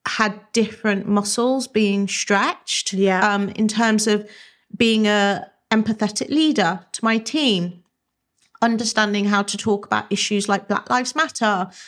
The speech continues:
Speaker 1: um, understanding how to furlough, how to raise, uh, you know, emergency funding, all of these types of things I'd never actually done before. And I had to quickly learn how to do them. So,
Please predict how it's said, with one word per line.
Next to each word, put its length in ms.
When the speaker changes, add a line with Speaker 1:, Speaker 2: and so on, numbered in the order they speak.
Speaker 1:
um, 420
understanding 560
how 160
to 140
furlough, 680
how 240
to 180
raise, 500
uh, 300
you 120
know, 220
emergency 600
funding, 600
all 240
of 120
these 200
types 320
of 100
things 240
I'd 220
never 280
actually 320
done 220
before. 280
And 100
I 80
had 280
to 180
quickly 540
learn 340
how 220
to 180
do 220
them. 260
So, 800